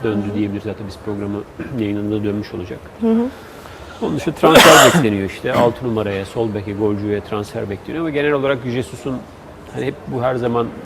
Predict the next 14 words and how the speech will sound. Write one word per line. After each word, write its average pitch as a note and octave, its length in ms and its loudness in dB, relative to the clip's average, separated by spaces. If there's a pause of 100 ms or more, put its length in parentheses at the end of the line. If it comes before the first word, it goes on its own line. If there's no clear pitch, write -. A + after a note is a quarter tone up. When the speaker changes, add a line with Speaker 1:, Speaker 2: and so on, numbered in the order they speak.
(580)
Speaker 1:
anlatılır, A#2 460 -6
hocalar G#2+ 380 2 (180)
ilk - 160 -12
geldiğinde G#2 340 -4
şöyle G#2 340 -4
iyi G2+ 180 -4
böyle G#2 180 -4
iyi F3 180 -8
ama, C3+ 60 -6 (720)
e, - 120 -12 (480)
kimle A#2+ 180 -2
konuşsam G#2+ 480 -4
gayet A2 300 2
olumlu A#2 400 -2